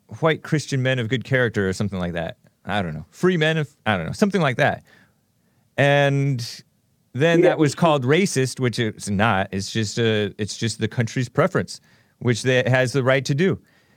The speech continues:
Speaker 1: But it was called racist, and then in nineteen sixty-five, we started trucking in all these, both legal and illegals. And, um, not to mention the, the natives became more and more and more and more corrupt.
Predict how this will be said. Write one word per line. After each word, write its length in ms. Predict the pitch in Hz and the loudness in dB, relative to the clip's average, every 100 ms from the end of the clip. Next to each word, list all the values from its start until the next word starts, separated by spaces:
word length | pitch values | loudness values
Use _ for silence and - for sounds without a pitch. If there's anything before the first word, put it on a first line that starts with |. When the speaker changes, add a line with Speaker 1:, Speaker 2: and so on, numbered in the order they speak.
| _ _ | _ _
Speaker 1:
But 120 | 120 | 0
it 60 | 127 | 2
was 100 | 123 | 0
called 240 | 156 135 | 2 2
racist, 520 | 131 156 156 170 156 139 | 2 2 2 0 -2 -2
and 120 | 135 | 0
then 120 | 143 | 0
in 80 | 135 | 0
nineteen 340 | 135 139 139 | 0 0 -2
sixty-five, 640 | 131 143 - 127 - 131 135 | -2 -4 -4 -4 0 2 2
we 80 | 120 | 0
started 360 | - 127 117 | 0 0 0
trucking 280 | - 131 123 | 0 -2 0
in 140 | 120 120 | 0 0
all 120 | 120 | 0
these, 340 | 120 113 98 - _ _ - | 0 -2 -4 -10 _ _ 0
both 220 | 143 131 | 0 2
legal 420 | 135 165 165 156 | 2 2 4 4
and 200 | 156 175 | 4 2
illegals. 600 | 135 131 131 123 127 - - _ _ _ _ _ _ | 2 2 0 0 -2 -8 -20 _ _ _ _ _ _
And, 840 | 117 120 120 117 110 107 101 - - | 0 2 2 0 -2 -2 -6 -12 -6
um, 680 | 110 107 104 101 98 95 90 - _ _ _ _ _ _ _ - | 0 4 4 2 0 -2 -4 -8 _ _ _ _ _ _ _ -2
not 220 | 123 139 | 0 2
to 60 | 147 | 2
mention 380 | 143 143 143 135 | 0 0 0 0
the, 260 | 123 117 | 2 0
the 140 | 90 123 | -2 -2
natives 600 | 127 170 156 123 - - _ _ _ _ - | 2 2 0 -2 -8 -12 _ _ _ _ -10
became 300 | 120 139 127 | -4 -2 0
more 240 | 127 123 | 0 0
and 80 | 120 | -2
more 200 | 123 117 | -2 -2
and 100 | 113 | -2
more 180 | 120 117 | -2 -2
and 80 | 110 | -2
more 180 | 110 | -4
corrupt. 480 | 107 117 110 107 - | -2 -2 -2 -2 -10